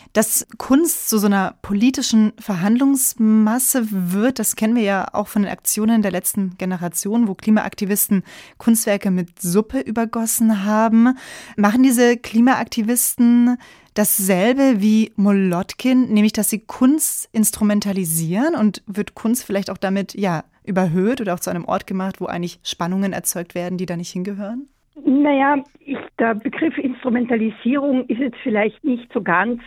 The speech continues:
Speaker 2: passend, ja. Also die letzte Generation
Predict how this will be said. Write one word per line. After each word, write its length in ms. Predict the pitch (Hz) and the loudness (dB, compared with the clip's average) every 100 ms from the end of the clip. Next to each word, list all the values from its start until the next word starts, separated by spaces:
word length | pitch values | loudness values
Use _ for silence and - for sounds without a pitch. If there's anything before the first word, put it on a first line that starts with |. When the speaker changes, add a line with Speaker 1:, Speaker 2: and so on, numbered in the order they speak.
| - | -6
Speaker 2:
passend, 520 | 190 208 - 135 123 143 | -2 -2 -2 -6 -6 -2
ja. 240 | 156 233 233 - - - | -2 -2 -6 -16 -18 -8
Also 240 | - 185 208 | -6 -2 -2
die 260 | 190 214 | 0 -2
letzte 360 | 190 233 240 240 | 0 -4 -4 -4
Generation 920 | 254 247 226 226 - 208 226 254 233 | -2 -2 -4 -6 -2 -2 0 -2 -4